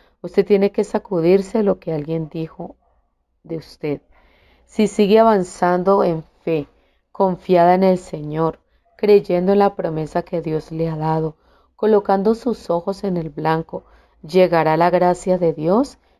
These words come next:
y le permitirá terminar lo que empezó. Eso es Dios soplando en su dirección, ayudándolo a convertirse en la persona que Él creó que usted fuera.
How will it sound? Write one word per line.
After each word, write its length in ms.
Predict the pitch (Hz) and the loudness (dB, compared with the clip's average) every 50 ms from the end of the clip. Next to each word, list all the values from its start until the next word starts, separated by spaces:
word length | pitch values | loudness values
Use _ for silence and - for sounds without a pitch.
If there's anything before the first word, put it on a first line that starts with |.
| _ _ | _ _
y 120 | - 196 190 | -2 2 2
le 120 | 190 175 | 2 2
permitirá 640 | 180 - 170 165 160 165 160 160 - 160 156 147 147 | 2 -2 -4 -2 -2 -2 -2 -2 -4 -2 -2 -2 -2
terminar 720 | - - 170 170 165 170 165 151 147 156 170 196 226 226 - _ _ _ _ _ - | -2 -4 -6 -6 -4 -4 -6 -4 -2 0 0 0 0 -2 -6 _ _ _ _ _ -6
lo 240 | 170 170 160 160 | -2 -2 -2 -2
que 120 | - - 147 | -2 -6 -8
empezó. 580 | 143 143 - - 143 135 - - - 120 110 - _ _ _ _ _ _ _ _ _ _ _ | -8 -8 -10 -12 -14 -14 -14 -16 -16 -16 -18 -18 _ _ _ _ _ _ _ _ _ _ _
Eso 300 | - 208 214 - - 240 | -4 -4 -2 0 0 0
es 200 | 233 208 202 190 | 0 0 -2 -4
Dios 420 | 185 185 180 175 165 160 - - _ | 0 4 6 6 4 4 0 -6 _
soplando 720 | - - - 170 165 - - 170 165 170 175 185 185 190 208 | -14 -8 -6 -6 -6 -6 -8 -6 -2 -2 0 0 0 0 0
en 80 | 208 | -2
su 160 | 196 - 202 | -2 -6 -6
dirección, 720 | 180 175 165 160 151 147 - - - - 160 156 151 147 - _ _ _ _ _ _ _ | -6 -4 -4 -4 -6 -8 -10 -14 -12 -8 -6 -6 -6 -8 -12 _ _ _ _ _ _ _
ayudándolo 680 | - 170 180 170 190 190 180 175 175 175 175 196 202 208 | -6 -6 -2 2 4 4 4 4 2 2 2 2 2 2
a 100 | 202 202 | 2 0
convertirse 960 | - 180 170 160 160 156 151 - _ _ - 202 208 226 - - 269 277 - - _ _ _ _ _ _ | -4 -8 -8 -6 -6 -6 -8 -10 _ _ -4 -4 -4 -4 -4 -6 -6 -6 -6 -8 _ _ _ _ _ _
en 160 | - 196 190 190 | -6 -2 0 0
la 120 | 175 170 | 0 0
persona 640 | 180 - 165 160 - - - 165 165 170 185 190 185 | 0 -2 -6 -6 -6 -6 -4 -2 -2 0 -2 -2 -4
que 260 | - - 170 160 156 | -6 -6 -6 -4 -4
Él 160 | 156 156 - _ | -4 -6 -10 _
creó 460 | _ 175 160 160 160 170 208 269 285 _ _ _ _ _ _ _ | _ -10 -6 -4 -4 -2 -2 -4 -6 _ _ _ _ _ _ _
que 100 | - 165 | -14 -14
usted 320 | 160 - - - 139 139 | -14 -12 -8 -8 -8 -8
fuera. 400 | - _ 143 139 139 143 - | -8 _ -6 -4 -4 -6 -8